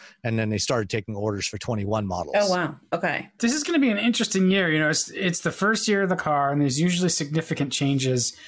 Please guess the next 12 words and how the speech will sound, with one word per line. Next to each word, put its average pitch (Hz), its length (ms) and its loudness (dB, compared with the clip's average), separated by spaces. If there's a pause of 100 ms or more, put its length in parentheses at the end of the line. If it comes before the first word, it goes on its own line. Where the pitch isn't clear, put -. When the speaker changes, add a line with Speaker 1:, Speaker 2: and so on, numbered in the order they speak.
(440)
Speaker 3:
between, 147 800 2
you - 320 -2
know, 147 160 2
the 123 100 -2
first, 156 600 0 (720)
first 190 360 0
year 156 300 2
of 143 240 2
a 139 80 2
new 143 260 4
Corvette 143 440 -2
model 143 440 2